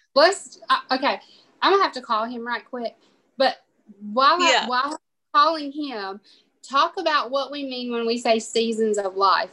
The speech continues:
Speaker 1: Like, for me, I'm getting
Speaker 2: Okay.
Speaker 1: older. I could be entering menopause. Who knows?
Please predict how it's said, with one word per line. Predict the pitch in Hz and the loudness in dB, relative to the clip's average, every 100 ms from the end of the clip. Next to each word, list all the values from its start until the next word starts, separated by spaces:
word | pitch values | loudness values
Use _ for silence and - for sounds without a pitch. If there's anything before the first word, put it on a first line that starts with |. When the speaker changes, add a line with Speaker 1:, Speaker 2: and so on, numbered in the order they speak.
| 208 | 2
Speaker 1:
Like, | 196 185 - - _ _ | 2 2 -6 -20 _ _
for | - 262 | 2 6
me, | 311 349 277 254 220 | 6 6 4 4 4
I'm | 240 240 | 4 6
getting | 247 233 | 4 4
Speaker 2:
Okay. | 240 | 2
Speaker 1:
older. | 254 240 208 208 208 220 | 2 2 4 6 4 2
I | |
could | 247 277 | -2 -4
be | 240 233 214 | -2 -2 -2
entering | 226 220 214 208 202 196 | -2 0 2 2 -2 -4
menopause. | 233 262 247 214 185 302 - | -4 -4 -2 0 0 -4 -4
Who | 262 | 0
knows? | 277 285 202 - - - | 2 2 0 -8 -18 -20